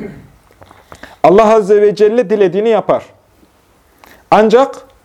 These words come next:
bizler deriz ki, şayet Allah Azze ve Celle bize bir şeyin benzerinin hükmünü haber vermemişse, hiç kimse bunun hükmünden haberdar olamaz. Bu da kıyası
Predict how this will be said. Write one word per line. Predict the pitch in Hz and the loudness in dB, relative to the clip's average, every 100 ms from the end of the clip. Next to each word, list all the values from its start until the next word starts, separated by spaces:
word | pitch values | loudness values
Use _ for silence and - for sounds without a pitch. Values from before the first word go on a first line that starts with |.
| _ _ _ - | _ _ _ -4
bizler | 185 190 220 185 | 0 2 2 0
deriz | 262 285 | -2 -2
ki, | - 175 196 - _ _ _ _ | 0 -2 -2 -14 _ _ _ _
şayet | - - 185 220 208 - - _ | -8 0 2 4 2 -2 -10 _
Allah | - 170 233 220 | 0 2 2 0
Azze | 185 185 | 0 0
ve | 185 | 0
Celle | 170 165 139 | -2 -2 -4
bize | 135 208 156 | -2 -2 -2
bir | 190 | -4
şeyin | 196 214 233 190 | -2 -2 0 -2
benzerinin | 175 185 170 196 247 | 0 0 0 0 -2
hükmünü | 208 175 185 190 196 | -2 -4 0 0 0
haber | 151 175 165 196 160 | -2 -2 0 0 0
vermemişse, | 226 254 180 151 - 247 285 - - _ | -2 -2 -4 -6 0 0 0 -8 -20 _
hiç | - 262 269 | -2 -2 0
kimse | - 196 180 147 143 | -2 -2 0 0 2
bunun | 214 269 | 0 0
hükmünden | 202 202 190 208 247 | -2 -4 -4 -2 -2
haberdar | 202 196 190 226 | 0 2 2 0
olamaz. | 202 156 120 98 - - _ _ _ _ - _ _ _ _ _ _ _ _ _ _ _ - - - _ _ _ | 0 -2 -4 -8 -18 -20 _ _ _ _ -20 _ _ _ _ _ _ _ _ _ _ _ -20 -20 -20 _ _ _
Bu | 240 | 2
da | 262 277 269 - - | 2 2 -2 -12 -4
kıyası | 240 220 202 208 233 | 0 2 2 0 -2